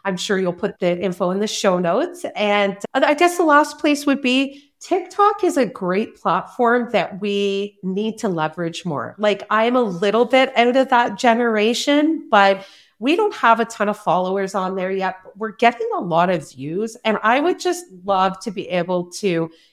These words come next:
grow our TikTok account. So we are True Marketing Verse on TikTok and, um, and also our website. You know, our website is T M V dot bates global dot com, and, uh, you can go there to book your free discovery call. So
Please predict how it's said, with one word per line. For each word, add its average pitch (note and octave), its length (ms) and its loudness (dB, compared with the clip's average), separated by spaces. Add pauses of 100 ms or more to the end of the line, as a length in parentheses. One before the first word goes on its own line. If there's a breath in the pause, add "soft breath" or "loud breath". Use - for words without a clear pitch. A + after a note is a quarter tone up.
(280 soft breath)
grow F#3+ 560 0
our F#3 160 -2
TikTok B3+ 640 0
account. D4 540 0
So F3+ 260 2
we F#3 240 0
are E3+ 180 2
True F3+ 280 -6
Marketing F3+ 500 -4
Verse E3 240 -6
on D#3 160 -4
TikTok C4+ 580 -2 (300 loud breath)
and, G3+ 460 0
um, F#3+ 560 2 (200)
and C4 120 4
also C4+ 260 4
our F3+ 180 6
website. C3+ 460 -4 (240)
You G3 100 2
know, F3 220 2
our F3+ 160 -2
website F3+ 380 0
is F3 160 -6
T F#3 220 -2
M E3 120 -4
V D#3+ 200 -8
dot D#3+ 260 -4
bates D3+ 220 -8
global D#3+ 340 -8
dot D#3+ 300 -8
com, E3 380 -4 (380 soft breath)
and, F3 400 0
uh, E3+ 120 0
you G#3+ 120 -4
can G#3 220 -2
go F3 240 2
there F3 240 2
to F3 160 -6
book E3 260 -8
your D#3+ 120 -8
free D#3 240 -12
discovery A3+ 600 0
call. A3 360 2
So F3+ 320 -2